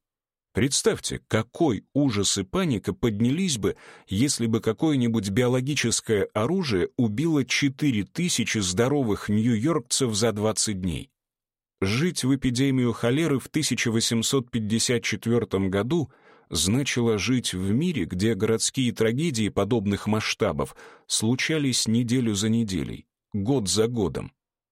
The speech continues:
В мире, в котором смерть целой семьи в течение сорока восьми часов не казалась таким уж необычным делом,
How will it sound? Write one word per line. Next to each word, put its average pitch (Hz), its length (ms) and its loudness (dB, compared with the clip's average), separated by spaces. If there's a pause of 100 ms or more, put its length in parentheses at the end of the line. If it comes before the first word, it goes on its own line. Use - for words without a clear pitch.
(160)
В 92 160 2
мире, 151 260 2
в - 120 -10
котором 113 400 2
смерть - 560 0
целой 131 400 2
семьи 117 460 0
в - 100 -8
течение 127 520 2
сорока 113 460 0
восьми 117 380 0
часов - 640 -2
не 110 180 0
казалась 147 560 0
таким 143 320 0
уж 135 220 0
необычным 135 720 2
делом, 95 400 0